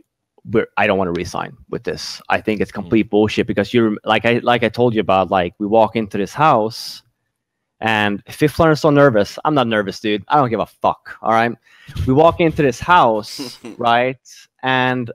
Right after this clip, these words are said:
Speaker 1: at the table is the new management and stuff like that, and they ask us to sit down. And then basically they, you know, we walk, they, they walk over of, like, the old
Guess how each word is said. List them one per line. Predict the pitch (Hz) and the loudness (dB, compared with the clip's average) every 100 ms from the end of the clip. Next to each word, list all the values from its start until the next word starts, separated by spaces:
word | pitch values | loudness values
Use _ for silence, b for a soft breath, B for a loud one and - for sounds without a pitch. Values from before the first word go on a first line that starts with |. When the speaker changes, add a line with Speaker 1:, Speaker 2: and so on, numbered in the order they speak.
| - 131 | -10 -2
Speaker 1:
at | 143 131 | -2 -2
the | |
table | 120 147 151 127 120 117 - | -6 -2 0 0 0 -2 -4
is | 117 - | -6 -6
the | 127 | -6
new | 131 | -4
management | 135 165 220 - 113 | -2 -2 -4 -8 -10
and | 104 | -10
stuff | - 101 | -8 -4
like | 104 | -4
that, | 104 107 | -4 -6
and | 107 | -4
they | |
ask | 117 120 | -4 -6
us | 113 | -10
to | |
sit | 113 | -8
down. | - 143 123 113 110 - B B B - | -2 0 0 -2 -6 -12 B B B 0
And | 156 | 4
then | 151 | 6
basically | 143 151 175 208 185 170 147 135 | 6 6 4 2 0 2 2 4
they, | 131 127 123 113 - _ _ _ _ _ _ _ _ _ | 4 4 2 0 -6 _ _ _ _ _ _ _ _ _
you | 143 | 0
know, | 139 | 2
we | 131 131 | 2 2
walk, | 127 135 127 - 131 | 4 4 4 2 -4
they, | 127 127 | 0 0
they | 117 127 | 0 0
walk | 123 131 127 | 2 2 2
over | 127 123 120 | 0 2 0
of, | 110 | 0
like, | 104 98 92 | -2 -6 -8
the | 110 | -10
old | 104 113 113 113 113 110 101 - | -6 -2 0 0 0 -2 -6 -20